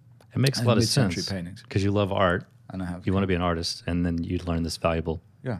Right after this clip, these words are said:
Speaker 1: skill set to learn how to sell things.
Speaker 2: Yeah.
Speaker 1: So why not sell art?
Speaker 2: Yeah, yeah. And so, um, and so when I got here, I,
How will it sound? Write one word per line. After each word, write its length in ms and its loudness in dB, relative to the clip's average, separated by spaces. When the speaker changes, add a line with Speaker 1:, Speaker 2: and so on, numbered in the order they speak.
Speaker 1:
skill 260 -2
set 260 -4
to 80 -6
learn 120 -2
how 60 0
to 60 -4
sell 220 -4
things. 440 -10
Speaker 2:
Yeah. 100 -8
Speaker 1:
So 140 0
why 180 -2
not 200 -2
sell 180 -4
art? 280 -4
Speaker 2:
Yeah, 160 -6
yeah. 160 -8
And 160 -6
so, 200 0
um, 480 0
and 120 0
so 160 0
when 540 -4
I 60 4
got 300 2
here, 220 2
I, 140 2